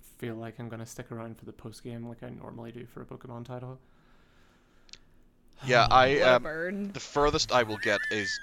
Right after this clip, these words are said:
Speaker 2: to the end of whatever the main story is, and obje-, there'll be no side content or anything, and I don't even know if I'll get that far. The, the other, just briefly, the other things I've complaints about, like, the first hour, it really holds your hand, and you have to, you visit, visit this Pokemon Academy, which is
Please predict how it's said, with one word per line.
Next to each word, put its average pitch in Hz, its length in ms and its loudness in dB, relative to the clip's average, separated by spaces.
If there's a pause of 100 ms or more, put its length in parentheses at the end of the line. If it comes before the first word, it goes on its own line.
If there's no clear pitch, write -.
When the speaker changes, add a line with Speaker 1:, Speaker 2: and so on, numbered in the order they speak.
(140)
Speaker 2:
to 113 100 -6
the 98 160 -4
end 95 260 -4
of 87 160 -14
whatever 90 220 -8
the 90 80 -10
main 87 260 -10
story 85 400 -10
is, 80 160 -12
and 82 80 -20
obje-, - 160 -18
there'll 95 120 -10
be 90 120 -12
no 95 140 -10
side 87 260 -6
content 82 400 -12
or 80 60 -14
anything, 78 220 -14
and 92 120 -10
I 90 60 -6
don't 107 220 -6
even 92 200 -10
know 87 120 -12
if 82 100 -16
I'll 80 60 -14
get - 180 -14
that - 180 -12
far. 76 300 -12 (480)
The, - 140 -4
the 127 120 0
other, 131 200 2
just 110 160 -8 (260)
briefly, 107 400 -2
the 95 80 -6
other 101 160 -4
things 95 240 -12
I've 92 100 -14
complaints 85 380 -12
about, 85 240 -10
like, - 160 -14
the 131 80 -8
first - 480 -4
hour, 107 320 2
it - 160 -6
really 117 260 -6
holds 104 260 -10
your 92 100 -14
hand, 87 420 -6 (100)
and 95 120 -10
you 92 80 -16
have - 100 -20
to, 90 80 -12 (260)
you - 80 -20 (180)
visit, 113 320 -12
visit 117 200 -8
this 104 120 -10
Pokemon 98 460 -14
Academy, 80 380 -10
which 76 160 -18
is 80 100 -16